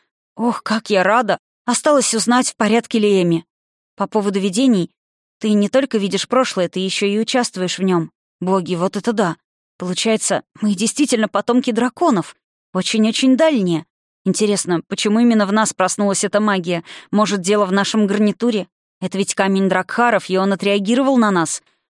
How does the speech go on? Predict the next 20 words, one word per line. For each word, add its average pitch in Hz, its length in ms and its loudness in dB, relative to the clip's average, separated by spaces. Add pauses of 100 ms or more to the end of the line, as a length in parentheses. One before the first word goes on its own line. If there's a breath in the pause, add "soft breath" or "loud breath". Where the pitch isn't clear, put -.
(120)
У 262 60 0
меня 277 280 6
он 285 140 6
поменялся 208 540 2
на 202 100 2
светло-голубой, 240 760 0
в - 60 -4
цвет 214 280 -2
моей 214 240 2
магии. 170 500 2 (560)
Я 180 160 -2
подняла 180 360 0
кольцо 175 340 -2
к 175 40 -6
зеркальцу, 180 560 -4 (240)
показывая 208 460 0
его 202 240 0
со 220 140 0
всех 220 200 -4
сторон. 180 480 -2